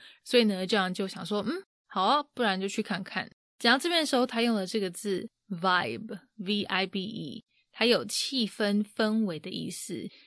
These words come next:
像他讲说，东部地区有一种beautiful vibe，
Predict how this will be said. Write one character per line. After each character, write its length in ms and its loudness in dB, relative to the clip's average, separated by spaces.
像 120 -2
他 140 6
讲 220 -2
说， 240 0
东 240 0
部 120 -4
地 160 -2
区 220 -4
有 180 0
一 60 -2
种 560 -4
beautiful 640 2
vibe， 460 -2